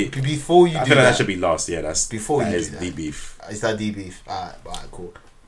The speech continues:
Speaker 2: Uh, not really, but, like, it's just the one that you have to talk about. So
Speaker 1: Alright, let's leave that for
Speaker 2: Yeah,
Speaker 1: the.
Speaker 2: yeah.
Speaker 1: Let me save this one, and then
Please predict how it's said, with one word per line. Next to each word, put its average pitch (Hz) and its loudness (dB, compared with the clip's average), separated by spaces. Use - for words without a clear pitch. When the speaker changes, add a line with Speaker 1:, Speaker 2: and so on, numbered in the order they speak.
Speaker 2:
Uh, 117 -2
not 139 6
really, 110 6
but, 85 -2
like, 80 -2
it's 80 -4
just 110 -4
the 104 2
one 92 0
that 80 -6
you 87 -6
have 90 -4
to 82 -10
talk 80 -6
about. 67 -6
So 147 -8
Speaker 1:
Alright, 127 6
let's 156 8
leave 147 6
that 117 2
for - -6
Speaker 2:
Yeah, 120 4
Speaker 1:
the. 110 2
Speaker 2:
yeah. - -6
Speaker 1:
Let 143 6
me 156 4
save 147 6
this 123 4
one, 104 -2
and 104 -6
then 107 0